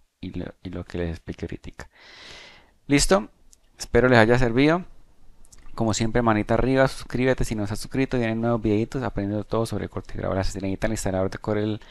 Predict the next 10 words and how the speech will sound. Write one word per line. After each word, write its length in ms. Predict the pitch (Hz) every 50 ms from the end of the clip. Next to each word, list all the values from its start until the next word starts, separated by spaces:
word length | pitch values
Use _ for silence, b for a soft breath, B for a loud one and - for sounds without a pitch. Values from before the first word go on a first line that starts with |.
| B B B B B B B B B B -
eh, 360 | - 95 90 92 92 92 90
Draw 420 | 90 101 101 107 110 113 117 117 -
dos 140 | 107 107 92
mil 100 | 104 104
veintitrés, 420 | 104 113 104 101 - - 123 127
me 80 | 123 113
escriben 280 | 98 - - 107 104 104
a 20 |
mi 100 | 107 104
WhatsApp. 520 | 95 98 90 - - - 127 131 127 -